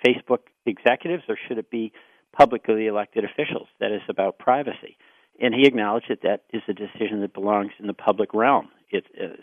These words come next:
so the tech savvy part of it, it helps for some members, and we've got some here, and we have obviously staff that are an awful lot more savvy about things, uh, tech than I am.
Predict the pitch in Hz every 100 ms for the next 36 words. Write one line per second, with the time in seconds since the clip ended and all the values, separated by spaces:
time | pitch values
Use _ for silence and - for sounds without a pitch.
0 | _ 131 113 - - - _ 127 - 190
1 | - - 147 147 143 156 151 143 107 -
2 | 117 139 - - - 127 - 127 123 123
3 | 131 135 107 98 98 107 - - 110 117
4 | 117 127 - 127 101 107 107 95 - 101
5 | 98 - 87 - 107 110 - 95 92 -
6 | - 110 107 107 110 104 - - 101 -
7 | 110 104 110 95 101 - _ _ _ 123
8 | 110 101 - _ _ _ - 101 98 90
9 | - 120 - - _ - 101 98 135 147
10 | 170 160